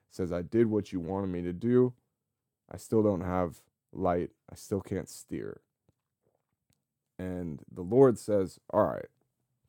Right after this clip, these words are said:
I'll take care of steering. You're just gonna have to trust me on this one, okay? Um, but what do you want me to do about light?" And I think that this is an interesting change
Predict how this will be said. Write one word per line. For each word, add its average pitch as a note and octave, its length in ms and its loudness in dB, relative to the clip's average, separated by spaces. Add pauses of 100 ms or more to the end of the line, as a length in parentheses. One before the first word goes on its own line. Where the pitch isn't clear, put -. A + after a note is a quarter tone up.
(800)
I'll A#2 100 6
take C3+ 220 12
care B2 200 10
of G#2 80 4
steering. G#1 540 -8 (680)
You're G2+ 140 -6
just G2+ 160 -10
gonna G#2 160 0
have F#2 100 -4
to D2 100 -16
trust - 400 -10
me C2 100 -16
on G1+ 180 -16
this - 200 -20
one, G1+ 240 -20 (640)
okay? B1+ 280 -10 (440)
Um, E2+ 540 -8 (140)
but A#2+ 300 8 (1300)
what C#3+ 220 10
do G3 60 6
you G3+ 120 0
want E3+ 260 2
me D#3 80 0
to C#3 100 4
do C#3 180 4
about A2 320 4
light?" C2+ 440 -6 (1160)
And G#2 100 -2
I G#2+ 60 0
think E3 260 0
that B2+ 200 8
this A#2 200 -4
is G#2+ 160 -6
an G2 120 -2
interesting G2 840 -4 (140)
change G2+ 680 -6